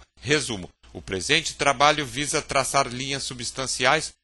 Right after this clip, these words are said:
que possibilitem averiguar a possibilidade de um membro do Ministério Público proceder com investigações preliminares à ação penal,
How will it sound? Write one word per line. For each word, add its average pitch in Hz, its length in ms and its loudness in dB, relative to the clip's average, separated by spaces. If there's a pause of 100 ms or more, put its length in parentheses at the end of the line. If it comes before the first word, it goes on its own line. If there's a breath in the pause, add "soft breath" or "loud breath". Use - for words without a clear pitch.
que - 80 -2
possibilitem 143 760 0
averiguar 143 520 4
a 143 60 4
possibilidade 131 880 2
de 123 160 -6
um 127 120 -2
membro 143 340 0
do 127 100 -6
Ministério 123 540 0
Público 160 500 -4 (300)
proceder 139 600 2
com 151 140 0
investigações 135 840 -2
preliminares 123 800 0
à 123 160 4
ação 113 280 -2
penal, 120 380 0